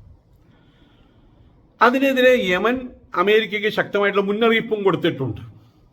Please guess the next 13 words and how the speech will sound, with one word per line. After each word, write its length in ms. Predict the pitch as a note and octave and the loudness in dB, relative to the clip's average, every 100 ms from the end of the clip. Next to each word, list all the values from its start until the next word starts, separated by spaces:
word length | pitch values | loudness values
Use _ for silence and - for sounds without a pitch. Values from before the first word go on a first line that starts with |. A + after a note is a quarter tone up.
| _ _ _ _ _ - - - F3 | _ _ _ _ _ -20 -20 -4 0
ഇന്നിപ്പോ 360 | G#3+ A#3+ A#3+ B3 A#3 | 2 2 2 0 2
ഇസ്രായേൽ 520 | F#3+ - A#3 A#3+ A#3 A#3 G#3+ | -4 -2 0 2 2 2 2
ലെബനോനെ 440 | F#3+ G3+ A3+ A3+ A3 | 0 0 0 0 0
ആക്രമിച്ചിട്ടുണ്ട്. 680 | A3 G#3 G3+ G#3 G3+ G3+ F#3+ | -2 -4 0 -2 -2 -4 -2
അവിടെ 200 | F#3+ G3+ G#3+ - _ _ _ _ _ _ _ _ _ _ _ _ _ F3+ | 0 0 -2 -10 _ _ _ _ _ _ _ _ _ _ _ _ _ -2
അസൂരി 360 | F3 A#3 B3 A#3 | 2 2 2 0
എന്ന് 120 | A3+ G#3+ | 0 2
പറയുന്ന 240 | G#3 G#3 F3 | 0 0 -2
ഹമാസ് 320 | F3 G3+ G3+ | 0 -2 0
നേതാവിനെ 380 | F3+ G3+ G#3 G#3 G3+ | 0 2 2 0 -4
കൊന്നിട്ടുണ്ട്. 560 | F#3+ F#3+ F3+ F#3+ F3+ G#3 G#3+ _ _ _ _ _ - - - - - - | -6 -6 -6 -8 -4 -4 -4 _ _ _ _ _ -20 -20 -20 -20 -14 -2
അവിടെ 200 | A3+ A3 | 2 4
അവരും 280 | G3+ A#3+ C4 | 2 0 -2